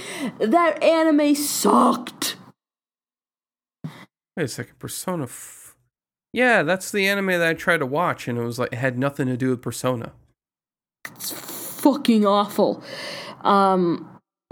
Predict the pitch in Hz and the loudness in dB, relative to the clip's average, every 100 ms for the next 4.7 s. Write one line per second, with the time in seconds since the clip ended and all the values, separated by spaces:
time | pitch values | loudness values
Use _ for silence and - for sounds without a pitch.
0 | 226 277 320 349 339 302 277 254 226 202 | 2 4 6 4 4 4 6 4 2 0
1 | 233 - - _ _ _ _ _ _ _ | 0 -2 -16 _ _ _ _ _ _ _
2 | _ - 220 220 220 220 185 214 202 233 | _ 2 4 4 2 0 2 4 4 2
3 | 247 - - - - _ _ _ _ _ | 2 -4 -8 -14 -20 _ _ _ _ _
4 | _ _ _ _ 208 185 143 | _ _ _ _ 2 2 0